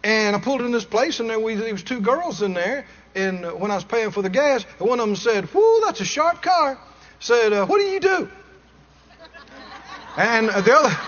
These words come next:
the other girl that was crossway, she said, "I bet he sells drugs." I said, "I don't sell drugs." She looked at me like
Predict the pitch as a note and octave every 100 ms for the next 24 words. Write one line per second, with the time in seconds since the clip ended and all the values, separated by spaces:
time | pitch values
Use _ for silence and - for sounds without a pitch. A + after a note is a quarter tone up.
0 | - D#3 C#4 D#4 B3+ G#3 C4 B3+ A#3+ G#3+
1 | F#3 C4 C4 A3 A#3 B3+ - A3 C4 F#3+
2 | - - - A3 A3+ B3+ A#3 - B3+ B3
3 | G3 A#3+ D4+ B3+ G3 D#3 E5+ F5+ F#5+ F5+
4 | G#5 - G5+ A5+ - B5 - - - -
5 | - - - - - - - - - -
6 | - G#5 G#5 - G5+ - - E4 C#4+ B3+
7 | A3 G#4 G4+ - A4 G4+ - G4 D#4+ D4
8 | A3+ D#3+ - G3 - - - A#3+ A#3+ A3+
9 | G3+ C#3+ D3 F3 G#3+ C#4+ D#4+ C4+ - -
10 | - - - - - - A#4 C5 - -
11 | - - G#4+ A#4 A4+ G4+ D#5+ D#5+ A#4+ -
12 | - - - A3 G#3+ A3+ A3 G#3 F#3+ D#3+
13 | A#2+